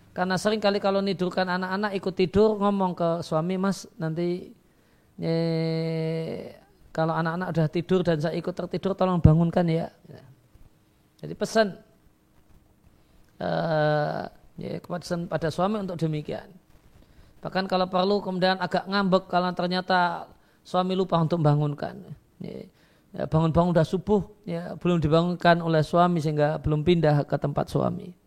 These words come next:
Kemudian yang kedua, ya, ya, komunikasi dengan suami, sampaikan bahasanya, ya, mencumbu istri kemudian di depan anak-anak nanti khawatir itu masuk ke memori-, eh, memorinya,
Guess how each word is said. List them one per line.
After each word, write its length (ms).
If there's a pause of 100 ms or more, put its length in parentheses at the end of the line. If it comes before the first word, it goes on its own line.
(1120)
Kemudian 320
yang 160
kedua, 720 (400)
ya, 180 (1600)
ya, 180 (220)
komunikasi 580
dengan 240
suami, 320
sampaikan 560
bahasanya, 880 (800)
ya, 480
mencumbu 760
istri 320
kemudian 300
di 100
depan 300
anak-anak 500
nanti 320
khawatir 640
itu 160
masuk 340
ke 80
memori-, 560
eh, 240
memorinya, 720